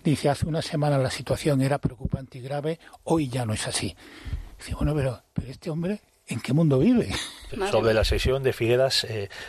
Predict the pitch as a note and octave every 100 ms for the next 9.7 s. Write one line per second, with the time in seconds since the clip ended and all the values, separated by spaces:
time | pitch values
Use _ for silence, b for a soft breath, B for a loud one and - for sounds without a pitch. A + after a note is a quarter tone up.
0 | B A2 G#2 G#2 - G2+ G2 - - G2
1 | A2+ A#2+ A2 G#2 G#2 A#2 A2+ B2 - B
2 | G#2+ B2 C#3+ C3 A2+ - C3 C3 C#3+ -
3 | - G#2+ G2 G#2 B2+ B2+ A#2+ A2 G#2+ G#2+
4 | B2+ B2+ C3 - - - A#2 A2+ G#2 F#2
5 | F#2 - - A2 G#2 F#2+ F#2 F2+ B2+ A2+
6 | G2 F2+ A2+ A2+ - - F#2+ E2+ G2+ G2+
7 | E3 - B B B B - G2+ - E2+
8 | G2 F2 A2+ G#2 F2 F#2 G#2+ - G2 F#2
9 | G2+ F2+ E2 E2 E2+ D#2+